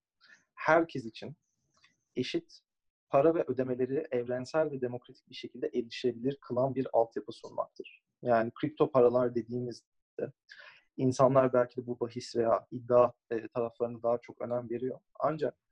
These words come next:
kripto para şu anki finansal geleneksel sistemlerinde karşılaştırdığımızda yeni, modern, dijital çağa uygun bir altyapı sunmayı hedefleyen aslında bir teknoloji ve bir enstrüman, bir finansal enstrüman olmayı hedefliyor.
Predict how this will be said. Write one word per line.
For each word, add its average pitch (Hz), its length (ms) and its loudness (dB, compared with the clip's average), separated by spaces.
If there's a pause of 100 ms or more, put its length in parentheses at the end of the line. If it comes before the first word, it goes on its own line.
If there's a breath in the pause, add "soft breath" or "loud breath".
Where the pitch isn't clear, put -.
(400 soft breath)
kripto 160 360 -4
para 143 340 4
şu - 220 2
anki 135 340 0
finansal 131 540 -2
geleneksel 123 520 -2
sistemlerinde 117 760 -6
karşılaştırdığımızda 120 1160 0 (260 soft breath)
yeni, 127 440 4 (120)
modern, 120 440 4 (340)
dijital 120 440 0
çağa 120 240 2
uygun 123 480 -4
bir 127 180 2
altyapı - 440 0
sunmayı 117 400 -8
hedefleyen 120 600 -2 (260)
aslında 147 440 -2
bir 151 180 -2
teknoloji 127 480 -2
ve 135 160 4
bir 131 140 0
enstrüman, 117 540 0
bir 113 60 -2
finansal 117 560 0
enstrüman 117 480 0
olmayı 113 360 0
hedefliyor. 117 460 0